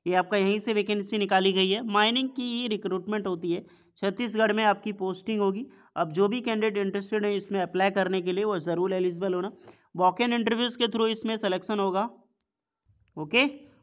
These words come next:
तीस, अ, जनवरी दो हज़ार चौबीस को नोटिफिकेशन अपडेट की गई है। यहाँ पर देख सकते हैं वेरियस पोस्ट पर रिक्रूटमेंट, ट्रेड अप्रेंटिसशिप, टेक्नीशियन अप्रेंटिसशिप, अलग-अलग पोस्ट के लिए रिक्रूटमेंट रिलीज की गई है।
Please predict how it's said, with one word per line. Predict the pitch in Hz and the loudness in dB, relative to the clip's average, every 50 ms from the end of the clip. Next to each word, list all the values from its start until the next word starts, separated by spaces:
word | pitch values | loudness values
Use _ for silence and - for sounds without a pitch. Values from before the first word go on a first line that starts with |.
| _ _ | _ _
तीस, | 190 220 247 269 262 - - - 233 | -4 -2 -2 -2 -2 -4 -6 -2 0
अ, | 233 240 240 233 113 98 78 - - - 165 170 175 | 2 2 2 0 -2 -8 -12 -14 -10 -6 -4 -4 -2
जनवरी | 165 160 190 202 196 202 214 220 247 240 | -2 0 0 2 2 4 2 2 2 2
दो | 220 214 208 | 2 2 4
हज़ार | 214 226 214 | 4 4 4
चौबीस | 220 208 196 185 202 214 208 | 4 2 2 2 2 0 0
को | - 208 214 | 0 -2 0
नोटिफिकेशन | 214 196 185 180 196 190 - 196 185 202 196 196 220 202 | 0 0 0 0 -2 -2 -2 -2 -2 -2 -2 -2 -2 -2
अपडेट | 190 175 165 156 175 180 170 170 | -2 -2 0 2 2 2 2 0
की | 175 165 | 0 -2
गई | 139 139 135 131 | 0 -2 -2 -4
है। | 131 131 - - - - - - - _ 165 | -6 -8 -10 -14 -20 -20 -20 -20 -10 _ 2
यहाँ | 180 196 226 240 | 6 6 6 8
पर | 220 247 240 214 | 6 6 4 4
देख | 214 233 220 | 2 0 -2
सकते | - 220 - - 233 | -2 -6 -6 -6 -4
हैं | 233 233 | -4 -2
वेरियस | 208 190 202 214 214 226 240 233 233 | 2 4 4 4 4 2 0 -2 -2
पोस्ट | - 220 220 220 214 - | -4 -4 -4 -4 -2 -2
पर | 226 220 | -2 0
रिक्रूटमेंट, | 202 208 202 202 202 190 202 214 214 214 202 - | 0 0 -2 -2 -4 -4 -2 -2 -2 -2 -2 -4
ट्रेड | 170 180 190 208 202 | -2 0 0 2 2
अप्रेंटिसशिप, | 190 190 202 190 190 190 196 190 190 - 190 180 185 - - - - - - _ _ - | 0 0 0 0 0 0 -2 -4 -4 -4 -4 -4 -6 -10 -18 -20 -20 -20 -20 _ _ -2
टेक्नीशियन | 196 202 196 - 202 208 202 220 226 220 | -2 0 0 0 -2 -2 0 0 0 0
अप्रेंटिसशिप, | 208 208 208 196 196 190 202 196 196 - 202 196 208 | 2 2 2 2 2 2 0 -4 -4 -6 -8 -4 -2
अलग-अलग | 196 208 220 220 208 208 208 190 | 0 0 0 0 0 0 0 -2
पोस्ट | - - 196 196 196 - | 0 0 -2 -2 -2 -4
के | - 190 | -4 -2
लिए | 190 202 196 | 0 0 0
रिक्रूटमेंट | 180 156 143 147 160 147 160 180 180 170 165 | 0 -2 -2 -4 -6 -4 -4 -4 -4 -4 -4
रिलीज | 151 147 151 151 147 147 | -4 -4 -4 -4 -6 -8
की | 147 147 | -8 -8
गई | 131 135 135 131 | -6 -6 -6 -8
है। | 131 135 151 | -8 -10 -12